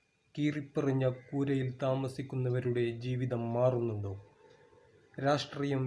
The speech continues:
വ്യക്തിപരമായ പോരാട്ടമല്ല, അത് ജനങ്ങളുടെ ജീവിതം മാറ്റാനുള്ള ഉത്തരവാദിത്വമാണ്. വീട് ഒരു ആഡംബരം അല്ല,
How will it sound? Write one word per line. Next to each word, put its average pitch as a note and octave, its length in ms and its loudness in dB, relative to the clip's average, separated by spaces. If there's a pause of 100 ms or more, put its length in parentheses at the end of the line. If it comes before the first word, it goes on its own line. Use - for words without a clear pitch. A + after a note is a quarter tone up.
(120)
വ്യക്തിപരമായ C3 800 0 (120)
പോരാട്ടമല്ല, A#2 720 -2 (380)
അത് A#2+ 240 -4 (220)
ജനങ്ങളുടെ C3 680 0 (320)
ജീവിതം C3+ 520 0 (140)
മാറ്റാനുള്ള B2+ 720 0 (840)
ഉത്തരവാദിത്വമാണ്. C3 1200 0 (1800)
വീട് D3+ 420 2 (640)
ഒരു C#3 220 0 (260)
ആഡംബരം C3+ 680 2
അല്ല, A#2 180 0